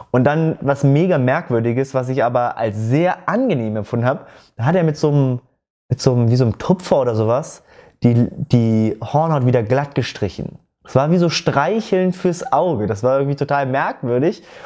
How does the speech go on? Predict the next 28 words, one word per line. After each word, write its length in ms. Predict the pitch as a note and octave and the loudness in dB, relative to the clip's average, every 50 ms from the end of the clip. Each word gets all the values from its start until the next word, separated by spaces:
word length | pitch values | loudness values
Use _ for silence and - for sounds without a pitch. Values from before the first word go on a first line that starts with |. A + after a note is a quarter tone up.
| - - - | -20 -10 -4
und 460 | - C#3+ C3+ C3+ C3+ C3+ C3+ B2+ A2+ | -2 0 0 0 0 0 -2 -2 0
sehr 340 | A2 A#2 C3+ F3 G3 G3 - | 0 2 2 2 2 0 -2
angenehm. 720 | - F3 A3 C4 A3+ D3+ G#2+ F#2+ F#2+ G2+ A#2 D3 F#3 G3+ - - | -2 -2 -2 0 0 0 0 -2 -2 -2 0 0 -2 -2 -2 -2
Man 140 | - A#2+ C3 | 0 2 2
bekommt 260 | C3+ C3+ E3 F3 F#3 | 2 2 2 2 2
dann 120 | F3+ - | 2 0
einfach 260 | - C3 C#3+ D3 C#3+ C#3 | -2 -2 -2 0 0 -2
nochmal 300 | C#3 B2+ - A#2+ - - | -2 -2 -2 -2 -2 0
Augentropfen 600 | - D3 F#3 G3 G3+ F3+ - - D#3+ - - E3 | 0 -2 0 0 -2 -4 -2 -4 -4 -2 0 0
ins 160 | D3+ D3 - | 0 0 -2
Auge, 440 | - A#2 B2+ C3+ C#3 C3+ C#3 C3+ B2+ - - _ _ | -2 -2 0 0 0 0 0 -2 -2 -6 -16 _ _
kriegt 220 | - - D3 C#3+ | -4 -4 -2 0
eine 160 | G3 - C3+ B2 | 0 0 0 0
sogenannte 380 | C3 C3 C3+ B2+ B2 A#2+ A#2 | 0 0 0 0 -2 -4 -4
Verbandslinse. 840 | - - G#2+ F#2+ - G#2 C3+ F#3 G#3 - - F#3 F3 F3 F3 E3 D3+ | -4 -4 -4 -2 -2 -2 -2 -2 -4 -4 0 0 2 2 2 2 0
Das 140 | C3+ A#2+ | 0 -2
ist 160 | C3 B2 - - | -4 -6 -4 -2
so 240 | B2+ A#2+ A#2 A#2 | -2 0 0 0
eine 160 | A2+ A2+ A2+ G2+ | -2 -2 -2 -2
Art 340 | D#2 A2 A2 A2 - - | -2 -2 -4 -4 -6 -4
größere 760 | A2+ B2+ A2+ A#2+ C3+ D3+ F3+ F3 - D3+ B2+ B2+ C3 C3+ C3+ B2+ | -2 0 2 2 2 0 0 -2 -2 -2 0 2 2 0 0 -2
Kontaktlinse, 840 | - - - A2 - - D3 - - - E3+ D#3+ D3+ D3 C#3+ C#3 | -4 -6 -6 -6 -6 -8 -16 -16 -6 -2 0 2 2 2 2 2
die 60 | C3 B2 | 2 0
das 180 | A#2+ A2 - | 0 -2 -2
Auge 320 | - A#2 B2 C3 D3 C#3+ C3 | -2 -2 -2 -2 0 -2 -2
dann 80 | B2+ | -2
nochmal 240 | A#2 - A#2 G#2 G2+ | -4 -4 -6 -6 -6
schützt. 440 | - - E3+ F3+ F3+ - - - | -4 -2 -4 -4 -4 -6 -18 -20